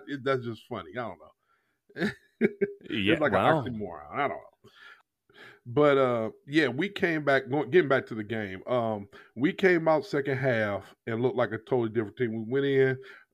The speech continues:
Speaker 1: What they were doing the first half, they was blitzing, and I don't think we were really prepared for that.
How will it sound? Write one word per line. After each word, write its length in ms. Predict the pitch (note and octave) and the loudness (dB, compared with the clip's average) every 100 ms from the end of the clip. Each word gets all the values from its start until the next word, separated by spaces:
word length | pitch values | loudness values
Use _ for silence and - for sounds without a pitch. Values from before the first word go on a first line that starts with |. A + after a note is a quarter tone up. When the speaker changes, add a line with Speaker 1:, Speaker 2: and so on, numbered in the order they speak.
| C3 - _ - _ _ | -16 -16 _ -18 _ _
Speaker 1:
What 200 | D3 G3+ | 6 6
they 80 | C#4 | 8
were 140 | C#4+ | 4
doing 280 | G#3+ B3 A3+ | 2 2 2
the 60 | F#3+ | 2
first 300 | - G3+ F#3 | 6 8 8
half, 260 | G#3 G3+ C3+ | 6 4 4
they 80 | D3 | 0
was 140 | A2+ G2+ | 0 6
blitzing, 520 | E3+ G#3 G3+ A3 G#3+ G#3+ _ | 8 8 6 -2 -2 -6 _
and 140 | A2+ | -2
I 60 | C#3 | 2
don't 160 | F3 E3 | 2 2
think 140 | E3 D3+ | 0 2
we 80 | |
were 120 | E3 C#3 | 0 2
really 200 | C#3+ C3 | 0 -2
prepared 520 | - - D#3 F3+ F3+ | -4 0 4 6 6
for 100 | F#3 | 4
that. 280 | F#3+ F#3+ | 4 2